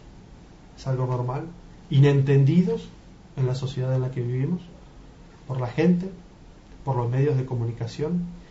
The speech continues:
y muchas veces, como mencioné anteriormente, incluso por los organismos de derechos humanos y protección del individuo. Es sabido que las asociaciones para la ayuda y la protección de la familia,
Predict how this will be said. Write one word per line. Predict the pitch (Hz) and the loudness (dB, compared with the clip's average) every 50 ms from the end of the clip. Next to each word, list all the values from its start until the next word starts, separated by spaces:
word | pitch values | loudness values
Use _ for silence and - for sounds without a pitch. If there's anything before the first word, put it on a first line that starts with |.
| - - - - | -20 -14 -6 -2
y | 123 | 0
muchas | 131 147 160 - 160 135 127 | 2 2 2 0 0 0 4
veces, | 135 165 180 - - 135 - | 6 6 6 6 4 0 -4
como | - 131 123 | -6 -6 -6
mencioné | 120 120 110 - - - 127 131 131 | -6 -6 -8 -8 -8 -6 -4 -2 -2
anteriormente, | 135 135 131 127 131 131 131 135 143 151 170 170 180 185 - - - | -2 -2 -2 -2 -2 0 0 0 0 -2 -2 -2 -4 -6 -6 -6 -4
incluso | 139 120 - - 160 175 175 - - | -4 -4 -2 -2 -4 -4 -4 -4 -6
por | - 135 127 | -6 -4 -4
los | 131 120 - | -4 -4 -4
organismos | 135 127 120 120 123 131 151 170 160 139 131 120 120 | -6 -6 -6 -4 -4 -2 -2 -2 -2 -4 -4 -4 -4
de | 120 | -6
derechos | 120 123 139 139 135 147 139 - | -6 -4 -6 -6 -6 -6 -8 -6
humanos | 135 131 143 175 208 180 | -4 -4 -2 -2 -4 -6
y | - - | -8 -8
protección | - 127 117 - 127 - - 131 123 117 | -8 -8 -8 -8 -10 -10 -8 -8 -8 -6
del | 120 113 | -6 -8
individuo. | 117 117 113 117 113 113 117 131 135 - - - - - - - - - - - - - - - - - - - - - - - - - - - - - - - - - - - - - | -8 -8 -6 -6 -6 -6 -6 -8 -10 -12 -16 -20 -20 -20 -20 -20 -20 -20 -20 -20 -20 -20 -20 -20 -20 -20 -20 -20 -20 -20 -20 -20 -20 -20 -20 -20 -20 -20 -20 -20 -20 -20 -20 -18 -6 0
Es | 170 175 175 | 2 2 4
sabido | - 156 147 139 170 180 175 156 123 113 - - - - - - - - - - - - - - - - | 2 2 0 2 4 6 6 6 6 2 -2 -6 -12 -16 -18 -18 -20 -20 -20 -20 -20 -20 -20 -20 -14 -8
que | - 127 | -6 -4
las | 127 120 - | -4 -2 -2
asociaciones | 135 - - 127 - - 127 120 - - 175 175 175 - - - | -2 -2 -2 -4 -4 -4 -6 -6 -2 2 4 4 4 4 2 0
para | - 127 127 131 131 135 135 - - - - - - - - - | -4 -2 0 0 0 0 0 -4 -10 -14 -18 -20 -20 -18 -12 -6
la | 131 123 | -4 -2
ayuda | 120 117 143 185 202 190 | -2 0 2 2 2 2
y | |
la | 175 165 | 0 0
protección | - 147 131 135 143 135 - - 175 180 | 0 0 0 0 -2 -4 -2 0 0 0
de | 170 143 | 2 0
la | 139 | -2
familia, | 135 - 127 123 135 135 123 117 113 113 | -2 -2 -2 0 0 0 0 0 -2 -6